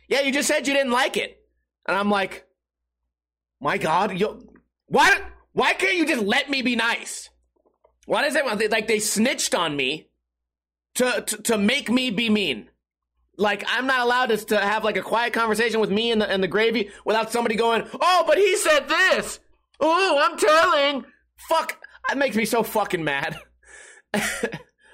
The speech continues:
I got so fucking mad. They're like, they said it in front of him.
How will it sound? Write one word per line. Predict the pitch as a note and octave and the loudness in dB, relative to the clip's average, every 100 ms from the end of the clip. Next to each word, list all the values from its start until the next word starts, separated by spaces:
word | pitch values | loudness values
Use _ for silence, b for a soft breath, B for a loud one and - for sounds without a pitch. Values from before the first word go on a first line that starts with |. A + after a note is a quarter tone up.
| b b | b b
I | F#3+ | -4
got | G#3 A3+ - | -2 -2 -2
so | - A3+ A#3+ | -2 0 0
fucking | A#3+ A3+ G#3+ G3+ F3+ | 0 -2 0 -2 -2
mad. | F3 E3+ D#3 | 0 0 0
They're | E3 | 2
like, | D#3+ D3+ - _ _ b b b b b b b | 2 2 -2 _ _ b b b b b b b
they | F3+ A3 | -4 -2
said | C#4+ D#4 | 0 -2
it | - A#3 | -2 -4
in | G#3+ | -2
front | - A#3+ | -2 0
of | D#3+ | 0
him. | C3 - | -2 -6